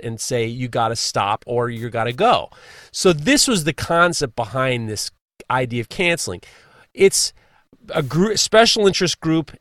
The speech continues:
and then it's really the, the, the, the ownership of the pro-, the, you know, the T V show or the radio show,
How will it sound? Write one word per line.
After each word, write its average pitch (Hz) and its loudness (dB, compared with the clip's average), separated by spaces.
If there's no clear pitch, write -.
and 131 -2
then 139 0
it's 139 -6
really 135 -2
the, 107 -8
the, 139 -6
the, 120 -2
the 123 -4
ownership 170 4
of 120 0
the 117 -2
pro-, - -2
the, 127 -2
you 120 -4
know, 117 -4
the 107 -10
T 180 -6
V 156 -4
show 135 2
or 123 4
the 113 2
radio 160 4
show, 117 0